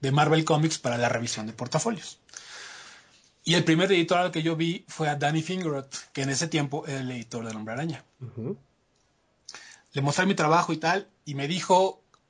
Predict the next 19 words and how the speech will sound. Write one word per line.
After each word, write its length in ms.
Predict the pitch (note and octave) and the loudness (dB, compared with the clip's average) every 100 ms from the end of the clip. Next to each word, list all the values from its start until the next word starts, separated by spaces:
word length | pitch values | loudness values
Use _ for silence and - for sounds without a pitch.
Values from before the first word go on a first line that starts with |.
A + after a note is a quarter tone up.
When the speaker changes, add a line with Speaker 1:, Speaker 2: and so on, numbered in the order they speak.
| _ - | _ -6
Speaker 1:
literalmente, 840 | D#3+ E3 D#3+ E3 D#3+ D#3 E3 E3 | -4 0 2 2 0 0 -4 -4
"Dedícate 420 | D3+ D3+ D#3 D#3 | -6 -6 -6 -6
a 20 | C#3 | -6
otra 180 | E3 | -8
cosa, 320 | - C3 - - _ _ | -8 -12 -12 -18 _ _
tú 100 | D#3+ | 0
no 100 | D#3+ | 0
sirves 240 | C#3+ B2+ | 0 -4
para 220 | - A2 | -6 -10
esto". 240 | - - - _ - _ | -12 -18 -20 _ -20 _
Así. 340 | - - A#2 - _ _ _ _ - - - - - - - _ _ _ _ _ _ | -2 -2 -4 -10 _ _ _ _ -20 -20 -20 -20 -20 -20 -20 _ _ _ _ _ _
Entonces, 400 | - D#3+ B3 B3 A3 | 0 4 6 6 4
bueno, 340 | G3 F#3 G3 - | 2 2 -4 -6
yo, 680 | D#3 F#3+ G3 G3 G#3 - _ _ _ _ _ | 4 6 6 4 2 -2 _ _ _ _ _
por 140 | E3 | -4
supuesto, 380 | D#3+ D#3+ F#3+ G#3 | -4 -2 -2 -2
no 100 | F#3+ | -2
le 100 | G3 | -4
creí, 420 | F#3+ C#3 B2 C3 | -4 -4 -4 -6